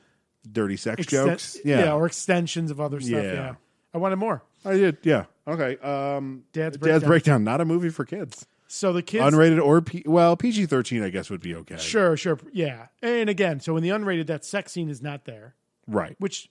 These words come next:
Speaker 2: uh, again, only really requires
Speaker 1: The P G thirteen is not there. You just said in the
Speaker 2: Or, uh,
Speaker 1: unrated.
Speaker 2: you're right, right. The unrated has the sex scene, which
Speaker 1: Right.
Speaker 2: is not there. Um, the kids sat down probably for the last twenty minutes of the movie.
Speaker 1: That's fine. That's
Speaker 2: Yeah.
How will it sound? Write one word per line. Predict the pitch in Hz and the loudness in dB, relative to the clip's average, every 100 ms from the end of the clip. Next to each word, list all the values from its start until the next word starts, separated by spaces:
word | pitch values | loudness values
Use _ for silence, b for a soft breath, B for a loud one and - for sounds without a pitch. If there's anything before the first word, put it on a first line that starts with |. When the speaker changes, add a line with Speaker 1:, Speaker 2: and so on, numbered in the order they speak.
| - | -18
Speaker 2:
uh, | 262 - | -16 -10
again, | 220 214 190 | -2 -2 -2
only | 254 220 226 | -4 -4 -4
really | 175 175 160 | -4 -4 -4
requires | 151 - 160 143 131 | -8 -10 -8 -8 -6
Speaker 1:
The | 123 | 0
P | 120 131 | 4 4
G | 113 | 4
thirteen | 113 101 104 85 | 2 0 -2 -4
is | 76 | -6
not | 80 - | -12 -14
there. | 85 - | -18 -12
You | 90 | -10
just | - - | -10 -10
said | 175 | -12
in | - 170 | -10 -2
the | 214 | 2
Speaker 2:
Or, | 202 | 4
uh, | 185 | 4
Speaker 1:
unrated. | 208 202 | 2 0
Speaker 2:
you're | 180 | -2
right, | 156 | -4
right. | 135 | -6
The | 131 | -10
unrated | 190 180 175 160 | -6 -2 -2 -4
has | 123 170 156 | -6 -6 -6
the | 147 | -8
sex | 151 131 | -10 -12
scene, | 151 135 | -14 -10
which | 127 | -4
Speaker 1:
Right. | 90 | -4
Speaker 2:
is | |
not | 127 | -6
there. | 135 120 _ _ _ | -16 -20 _ _ _
Um, | 214 190 180 151 b - | -10 -8 -8 -12 b -20
the | 175 | -8
kids | 240 190 | -6 -4
sat | 220 208 | -4 -4
down | 190 175 170 | -4 -6 -6
probably | 175 175 170 | -6 -4 -6
for | - | -10
the | 165 | -10
last | 151 156 156 156 147 - - _ _ | -8 -6 -6 -8 -12 -18 -20 _ _
twenty | - 170 170 180 | -14 -10 -6 -6
minutes | 180 180 180 | -6 -8 -10
of | 180 | -10
the | |
movie. | 185 185 202 | -8 -6 -4
Speaker 1:
That's | 143 147 - | 0 0 0
fine. | 87 80 87 107 | -8 -6 -8 -2
That's | 120 | 0
Speaker 2:
Yeah. | 170 151 | 0 -4